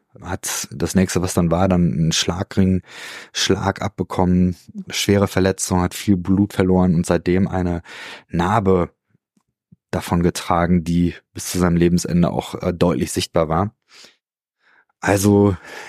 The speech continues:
seine Tochter hatte später gesagt, er hat den Kopf hingehalten und das im wahrsten Sinne des Wortes.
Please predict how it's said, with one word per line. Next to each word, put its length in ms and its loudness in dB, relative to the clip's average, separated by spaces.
seine 340 2
Tochter 320 -2
hatte 160 -4
später 300 2
gesagt, 220 2
er 80 0
hat 100 0
den 160 0
Kopf 220 -4
hingehalten 760 0
und 600 -8
das 180 0
im 220 -2
wahrsten 340 0
Sinne 220 4
des 200 -2
Wortes. 520 -2